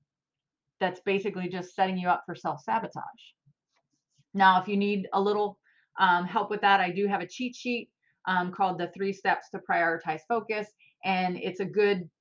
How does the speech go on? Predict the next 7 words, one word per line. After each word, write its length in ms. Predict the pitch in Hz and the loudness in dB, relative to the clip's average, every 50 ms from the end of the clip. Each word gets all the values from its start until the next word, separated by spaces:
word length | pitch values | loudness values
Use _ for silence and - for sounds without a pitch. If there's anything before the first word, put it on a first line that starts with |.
| - - | 2 4
um, 560 | 180 180 175 170 170 165 160 160 151 165 - _ _ _ | 6 8 8 6 4 2 0 -4 -12 -16 -18 _ _ _
snapshot 680 | _ - - 226 220 202 - - - 214 185 170 - - | _ -6 0 4 4 4 4 2 4 6 6 6 4 2
to 100 | - 196 | -8 -12
see 400 | 180 - - 208 196 190 185 165 - | -10 -8 -8 -6 -4 -4 -4 -6 -6
if 180 | - 180 180 180 - | -6 -6 -6 -6 -8
you 500 | 185 175 185 185 185 185 185 180 180 - _ _ _ _ _ _ _ _ _ _ _ _ _ - | -10 -6 -4 -4 -4 -4 -4 -6 -8 -10 _ _ _ _ _ _ _ _ _ _ _ _ _ 2
are 300 | - 220 208 196 180 - | 2 4 4 2 -2 -8